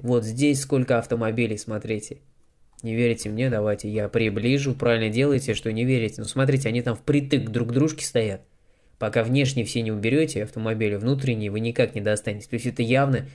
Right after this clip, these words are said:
не на продажу, а просто какой-то склад или временное хранилище или ещё что-то. Я не знаю всех тонкостей производства. Я думаю, если вы не являетесь руководителем какого-то крупного концерна, вы тоже, скорее всего, в этом не разбираетесь.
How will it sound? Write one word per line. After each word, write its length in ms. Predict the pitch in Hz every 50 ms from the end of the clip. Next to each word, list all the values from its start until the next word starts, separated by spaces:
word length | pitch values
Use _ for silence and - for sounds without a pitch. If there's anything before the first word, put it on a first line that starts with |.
| - - -
не 100 | - 127
на 120 | 123 123 117
продажу, 440 | 120 117 117 117 123 135 135 127 107
а 40 |
просто 340 | - - 135 143 135 135 120
какой-то 380 | - - 104 - 101 - - 113
склад 560 | - - - - 113 117 127 120 110 - - -
или 200 | 127 120 110 110
временное 480 | 104 110 127 135 127 123 120 113 117
хранилище 680 | 107 - - 117 107 113 120 127 123 117 107 - - 113
или 120 | 104 110
ещё 260 | 107 98 - - 135 120
что-то. 460 | - - - 123 110 - - - - - - _ _ _ _ _ - _ _ -
Я 140 | 117 107
не 120 | 110 113 110
знаю 200 | 113 151 151 143
всех 300 | 131 - 131 113 - -
тонкостей 600 | - 135 127 113 - 110 - - - 107 - - _ _ - _ _
производства. 600 | _ - 120 117 113 104 117 123 151 156 139 - 120
Я 100 | 110 107
думаю, 220 | 120 123 120 117
если 180 | 117 110 - 120
вы 280 | 110 110 113 107 - - - - - - -
не 160 | 127 123 123
являетесь 420 | 123 120 131 127 120 - 117 -
руководителем 760 | 170 139 131 - 139 127 127 127 127 131 120 - 110 110 107
какого-то 360 | 104 107 104 - - 117 - -
крупного 400 | - 135 131 123 - 113 104 101
концерна, 540 | - 113 110 113 110 - 147 135 123 110
вы 120 | 104 113 120
тоже, 280 | - - 127 120 113
скорее 320 | 101 - - 101 101 113 117
всего, 280 | 117 - 113 110 107 104
в 60 | 104
этом 240 | 110 104 - 101 95 - _ _ _ _ _ _ _
не 100 | 123 120
разбираетесь. 720 | 110 110 107 113 135 131 131 120 107 101 - - - -